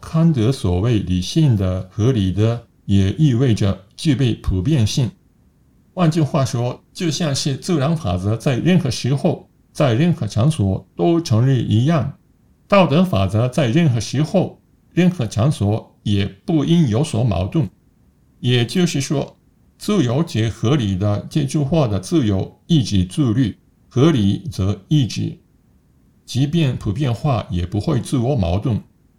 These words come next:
我想傅耶所加的“自由”和“合理”这两个修饰语，对于善的意志做了必要且完整的限定。傅耶依照康德的意思，运用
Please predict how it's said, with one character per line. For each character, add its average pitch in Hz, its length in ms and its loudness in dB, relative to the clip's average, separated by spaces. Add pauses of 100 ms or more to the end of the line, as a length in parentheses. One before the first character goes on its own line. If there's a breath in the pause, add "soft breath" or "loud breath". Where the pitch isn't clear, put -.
(560)
我 143 140 0
想 131 360 0
傅 151 300 -2
耶 165 260 2
所 98 240 -4
加 147 240 -2
的 120 200 -6 (120)
“自 151 220 0
由” 95 400 -2 (120)
和 104 180 0
“合 120 340 0
理” 107 400 -2
这 151 180 -2
两 90 260 0
个 113 100 -2
修 170 240 -2
饰 165 200 -2
语， 90 420 -2 (580)
对 175 180 2
于 110 200 2
善 156 240 0
的 117 140 -2
意 143 180 2
志 117 340 -4
做 139 220 -4
了 101 280 -6 (100)
必 175 180 0
要 143 220 0
且 98 240 -2
完 107 260 2
整 117 160 0
的 - 80 -4
限 98 260 -2
定。 92 220 -2 (1000)
傅 180 200 0
耶 160 480 2
依 175 160 2
照 170 200 0
康 175 280 0
德 123 180 -2
的 117 100 -2
意 117 200 0
思， - 400 -6 (260)
运 156 200 2
用 139 220 0